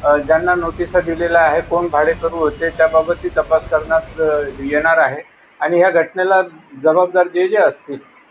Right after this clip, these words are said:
ज्यांनी निष्काळजीपणा केलेला असेल, त्या सगळ्यांना यावर रितसर कायदेशीर कारवाईला सामोरे जावे लागणार आहे. अ, ह्या गुन्ह्याचा तपास, अ, करत असताना आपण याचे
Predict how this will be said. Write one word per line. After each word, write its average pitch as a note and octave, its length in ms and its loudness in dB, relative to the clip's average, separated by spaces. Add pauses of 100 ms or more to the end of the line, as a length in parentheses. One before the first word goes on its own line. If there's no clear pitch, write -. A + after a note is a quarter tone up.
(140)
ज्यांनी D#3+ 220 2
निष्काळजीपणा F3+ 760 0
केलेला E3 400 0
असेल, D3+ 380 -2
त्या E3+ 360 0
सगळ्यांना E3+ 340 0
यावर E3+ 360 0
रितसर E3 460 -6 (400)
कायदेशीर D#3+ 440 0
कारवाईला D#3+ 480 0
सामोरे D3+ 400 -4
जावे D3+ 320 2
लागणार C#3 340 0
आहे. B2+ 180 -8 (640)
अ, D#3 60 4 (360)
ह्या E3+ 220 2
गुन्ह्याचा A3+ 500 2
तपास, A3 540 0
अ, G3+ 240 4
करत G3 380 0
असताना G3+ 420 0
आपण G3 320 0
याचे F#3+ 400 -2